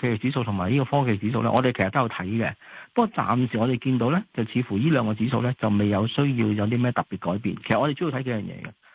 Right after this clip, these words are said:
啊，最主要睇返佢嗰個 coverage 夠唔夠啦，佢涵蓋嗰個，嗰個面夠唔夠全面啦，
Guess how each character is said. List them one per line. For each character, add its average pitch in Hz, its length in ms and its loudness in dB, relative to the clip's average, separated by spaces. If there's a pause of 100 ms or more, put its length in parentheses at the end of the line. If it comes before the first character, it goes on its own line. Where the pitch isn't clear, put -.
(280)
啊， 117 120 0
最 143 140 0
主 147 140 -2
要 143 60 0
睇 - 20 0
返 147 160 0
佢 110 160 2
嗰 110 120 -2 (160)
個 - 140 -2
coverage - 340 -8
夠 104 120 0
唔 87 120 -4
夠 92 120 -2
啦， 104 220 0
佢 123 80 4
涵 104 320 0
蓋 113 240 -2
嗰 - 20 -6
個， 117 100 -4 (260)
嗰 107 160 -2
個 120 80 0
面 110 240 0
夠 107 100 2
唔 95 140 -2
夠 95 100 -4
全 95 160 -4
面 90 200 -4
啦， 107 200 -4